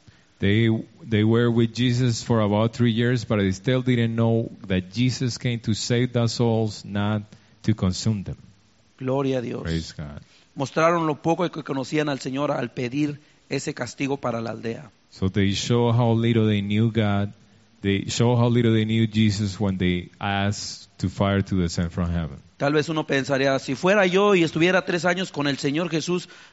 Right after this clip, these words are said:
Speaker 2: pues a mí no me hubiera pasado", pero recordemos que somos humanos.
Speaker 1: So maybe we would say, "If it was me, this wouldn't have happened to me." Uh,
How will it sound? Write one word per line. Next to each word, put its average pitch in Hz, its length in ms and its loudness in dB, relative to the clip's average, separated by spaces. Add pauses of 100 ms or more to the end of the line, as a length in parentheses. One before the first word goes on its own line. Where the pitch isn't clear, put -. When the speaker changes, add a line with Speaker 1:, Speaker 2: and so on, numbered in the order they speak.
Speaker 2:
pues 131 180 -2
a 143 80 2
mí 156 100 2
no 170 80 0
me 156 80 0
hubiera 156 300 2
pasado", 143 480 0
pero 135 260 2
recordemos 156 580 0
que - 100 -4
somos 185 340 -4
humanos. 160 560 -4 (400)
Speaker 1:
So - 140 -2
maybe 113 320 4
we 120 160 4
would 120 160 2
say, 117 240 2
"If 110 140 0
it 107 80 4
was 117 320 2
me, 143 360 0
this 117 300 0
wouldn't 120 260 2
have 113 160 2
happened 110 360 0
to 98 160 0
me." 107 340 -2 (380)
Uh, 95 260 -2